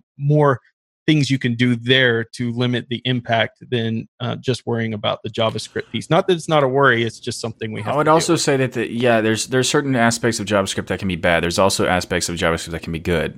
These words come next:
Speaker 2: So, for example, there are JavaScript encryption things. So they, they could be encrypting your password and your credentials, uh, locally on your computer and then sending it through that encrypted hash through the, the network, and that do, so there is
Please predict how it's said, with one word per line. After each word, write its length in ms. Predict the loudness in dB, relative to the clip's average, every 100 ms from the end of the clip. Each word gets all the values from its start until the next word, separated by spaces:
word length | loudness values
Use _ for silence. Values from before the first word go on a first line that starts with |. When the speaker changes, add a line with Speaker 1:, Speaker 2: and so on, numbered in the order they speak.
| -12
Speaker 2:
So, 240 | -4 -2 -2
for 160 | -2
example, 420 | 0 2 2 2
there 220 | 2 4 4
are 180 | 4
JavaScript 640 | 2 0 0 -2 -2 -2 -4
encryption 540 | -6 -2 -2 0 0
things. 360 | 2 4 2 0 -4
So 160 | -4
they, 200 | 0 0
they 180 | 0 -2
could 200 | -2 -4
be 200 | -2 -2
encrypting 500 | -4 -2 -2 0 0
your 160 | 0 -2
password 560 | 0 0 0 0 2
and 100 | 2
your 240 | -2 -4 -6
credentials, 680 | -4 0 0 0 -4 -4 -8 -18 _
uh, 60 | 0
locally 360 | 2 4 4 2
on 120 | 0
your 80 | -4
computer 420 | -4 -2 0 0
and 100 | -2
then 120 | -2
sending 380 | -2 -2 -2 -4
it 160 | -6
through 180 | -4 -4
that 240 | 0 0 0
encrypted 460 | -2 -6 -8 -6
hash 420 | -2 0 0 -4 -10 -20 -20 _
through 220 | 0 2
the, 140 | 2
the 220 | -2 -4 -2
network, 440 | -2 0 -2 -4
and 200 | -8 -4
that 240 | -2 -2 -2
do, 180 | -6 -4
so 160 | -2
there 160 | 2 2
is 260 | 2 0